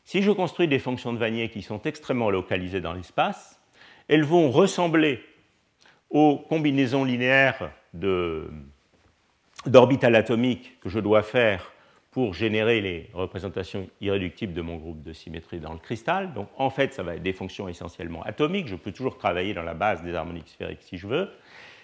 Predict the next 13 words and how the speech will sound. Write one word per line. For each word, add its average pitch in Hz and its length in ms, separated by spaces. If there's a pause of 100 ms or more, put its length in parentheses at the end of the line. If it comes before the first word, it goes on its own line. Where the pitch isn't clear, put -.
(140)
Et, 202 340 (460)
euh, 104 500 (600)
si - 260
je 214 100
considère 147 540
de 104 100
telles 107 200
fonctions 101 320
de 95 80
Wannier, 117 320
l'approximation 165 880
qui 107 160
consiste 107 580